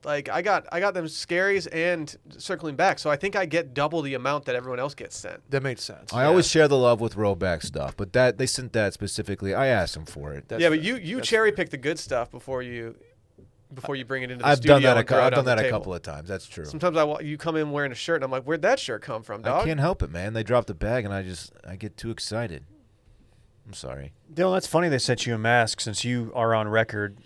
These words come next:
Speaker 4: as saying that you don't wear a mask anymore.
Speaker 3: <laughs> I'm not on record.
Speaker 4: You're always like, "Dude, I haven't worn a mask this whole time."
Speaker 3: I'm pro-mask. Everyone kno-, everyone knows that.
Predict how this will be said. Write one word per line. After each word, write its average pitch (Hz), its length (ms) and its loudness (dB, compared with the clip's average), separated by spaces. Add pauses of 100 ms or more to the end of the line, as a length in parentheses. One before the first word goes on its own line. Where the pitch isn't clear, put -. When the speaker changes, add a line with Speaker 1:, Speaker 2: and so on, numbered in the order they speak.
(120)
Speaker 4:
as 104 120 -6
saying 107 280 -2
that 98 120 -12
you 107 120 -8
don't 107 160 -2
wear 107 160 2
a 101 60 -2
mask 95 320 0
anymore. 110 380 -4 (400)
Speaker 3:
<laughs> - 380 -20
I'm 117 160 -8
not 139 160 0
on 117 120 -2
record. 95 360 -8 (140)
Speaker 4:
You're 143 100 0
always 139 180 4
like, 123 140 4
"Dude, 135 120 2
I 143 40 6
haven't 147 160 2
worn 131 140 0
a - 40 -2
mask 117 300 2
this 107 120 -8
whole 107 180 -2
time." 95 340 -8
Speaker 3:
I'm 120 140 -6
pro-mask. 95 720 -4 (520)
Everyone 95 300 -12
kno-, 82 140 -12
everyone 92 320 -10
knows 73 180 -14
that. 67 180 -18